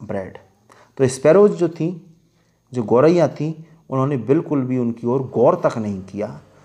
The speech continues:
When we carried my grandma-, uh, mother's corpse off,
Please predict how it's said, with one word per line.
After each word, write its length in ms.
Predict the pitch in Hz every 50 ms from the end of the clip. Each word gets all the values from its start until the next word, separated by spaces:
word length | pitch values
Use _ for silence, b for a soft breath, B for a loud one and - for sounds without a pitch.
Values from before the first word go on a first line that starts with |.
| b b b _ -
When 200 | 107 120 143 147
we 160 | 147 131 127 123 - - -
carried 280 | 117 120 135 147 131 - - - - - _ _ _ _ _ _ _ -
my 200 | 113 120 120 107
grandma-, 440 | 98 110 120 127 131 120 113 113 110 110 - - - - _ _ _ _ -
uh, 280 | 104 104 104 104 104 107
mother's 300 | 113 110 131 131 131 131 - - - _ _ _ _ _ _ _ _ _ - -
corpse 340 | 117 113 120 - - - - - -
off, 180 | 107 104 117